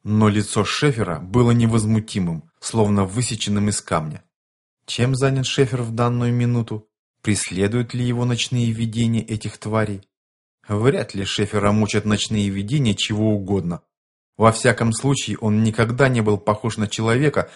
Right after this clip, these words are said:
которому досаждают ночные кошмары. Он сам мог бы являться в ночных кошмарах. Да, Роше без труда мог назвать немало людей, которым Шефер наверняка виделся по ночам. При этой мысли он улыбнулся.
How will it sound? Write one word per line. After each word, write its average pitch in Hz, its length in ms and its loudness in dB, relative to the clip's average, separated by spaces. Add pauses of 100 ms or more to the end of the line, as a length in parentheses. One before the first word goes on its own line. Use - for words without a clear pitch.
(120)
которому 113 480 4
досаждают 98 640 0
ночные 95 380 -2
кошмары. - 520 -6 (300)
Он 156 220 6
сам 139 360 4
мог 98 280 0
бы 107 120 2
являться 123 480 2
в 92 40 -8
ночных 104 400 0
кошмарах. 80 560 -4 (680)
Да, 123 680 2 (300)
Роше 131 500 4
без 135 240 2
труда 123 380 2
мог 117 240 2
назвать 113 420 2
немало 117 480 2
людей, 98 640 0
которым 104 420 2
Шефер 131 420 2
наверняка 104 680 2
виделся 101 500 0
по 101 140 -4
ночам. 101 480 -2 (420)
При 104 140 -2
этой 98 380 -2
мысли 123 520 -2
он 110 220 -2
улыбнулся. 104 720 -2